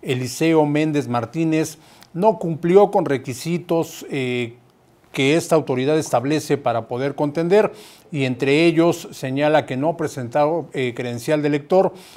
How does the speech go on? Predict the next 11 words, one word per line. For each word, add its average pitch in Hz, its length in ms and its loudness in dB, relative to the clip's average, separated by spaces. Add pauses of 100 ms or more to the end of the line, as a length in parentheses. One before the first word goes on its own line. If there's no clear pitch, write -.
(140)
y 151 80 -4
además 156 640 0
de 131 140 -4
que 123 100 -10
fue 151 220 -2
apoyado 139 580 0
por 113 280 -6
partidos 139 680 -4
políticos. 120 680 -10
Esta 135 400 -4
situación 160 640 -6